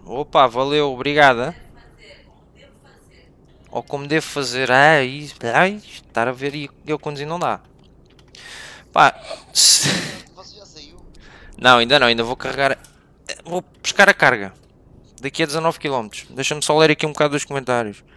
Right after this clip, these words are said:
Speaker 1: Ah, tens o multiplayer, Luís Tavares.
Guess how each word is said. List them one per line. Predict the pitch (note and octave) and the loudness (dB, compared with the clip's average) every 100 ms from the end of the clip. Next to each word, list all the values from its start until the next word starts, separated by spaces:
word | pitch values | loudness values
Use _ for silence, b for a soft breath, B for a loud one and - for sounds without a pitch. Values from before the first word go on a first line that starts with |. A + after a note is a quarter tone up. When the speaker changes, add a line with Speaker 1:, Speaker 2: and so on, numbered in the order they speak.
| b b b b b b b - | b b b b b b b -8
Speaker 1:
Ah, | C3+ C3+ C#3 C#3+ C#3 C3+ - - | 0 4 6 6 6 4 -2 -2
tens | F#3 F3+ | 2 2
o | G3+ | 0
multiplayer, | G#3 F#3+ G#3 - G#3 F#3+ D#3+ | -2 -4 -6 2 6 6 6
Luís | C#3+ D3 - | 2 -2 2
Tavares. | C#3 B2+ B2 G#2+ - - | 2 4 0 0 -10 -16